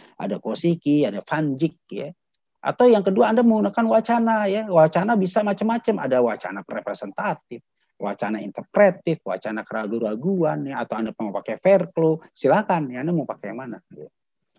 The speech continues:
Atau yang ketiga, Anda, "Pak, saya ingin, eh, mengukur, eh, eh, orang berkomunikasi di depan publik itu dengan semiotika." Oh, bisa juga ya, ini mahasiswa S dua saya kemarin membicarakan semiotika mati-matian ya,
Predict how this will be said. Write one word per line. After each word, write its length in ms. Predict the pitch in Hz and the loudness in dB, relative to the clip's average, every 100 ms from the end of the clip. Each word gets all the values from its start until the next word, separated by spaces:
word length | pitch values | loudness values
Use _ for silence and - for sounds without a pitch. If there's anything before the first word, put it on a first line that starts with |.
| _ _ _ _ 180 | _ _ _ _ 0
Atau 160 | 208 | 4
yang 60 | 254 | 4
ketiga, 320 | 220 220 240 | 4 6 6
Anda, 240 | - 226 247 | 6 4 4
"Pak, 220 | - 208 | 2 0
saya 160 | 233 240 | 2 4
ingin, 260 | 240 - | 4 0
eh, 420 | - - 170 175 175 | -6 2 6 6 6
mengukur, 640 | 180 185 180 202 196 185 - _ | 4 4 6 6 6 4 -4 _
eh, 340 | - 170 170 - | 4 6 6 4
eh, 480 | - - 165 170 170 | -6 0 6 6 6
orang 300 | 160 170 170 | 6 6 6
berkomunikasi 960 | 156 170 170 165 165 156 - 180 165 | 4 4 4 4 0 -2 0 2 2
di 180 | - 160 | -2 0
depan 300 | 156 151 160 | 2 4 2
publik 320 | 160 185 196 | 4 4 4
itu 80 | - | 4
dengan 320 | 196 190 180 175 | 4 4 2 2
semiotika." 720 | 208 202 208 208 220 180 180 | 4 6 6 4 6 6 8
Oh, 100 | 226 | 8
bisa 380 | 160 165 185 | 6 4 4
juga 240 | 202 233 196 | 6 6 6
ya, 80 | 180 | 6
ini 160 | 214 | 4
mahasiswa 480 | 196 170 170 185 170 - - - | 2 2 4 4 4 0 -2 0
S 240 | - 170 170 | 2 2 8
dua 240 | 175 160 | 8 10
saya 160 | 180 175 | 6 6
kemarin 320 | 175 185 226 | 6 6 8
membicarakan 560 | 175 156 175 160 208 | 6 8 6 6 4
semiotika 560 | 202 175 175 170 185 196 | 2 2 4 2 4 4
mati-matian 580 | 196 175 175 170 196 | 4 4 2 6 6
ya, 100 | 165 | 6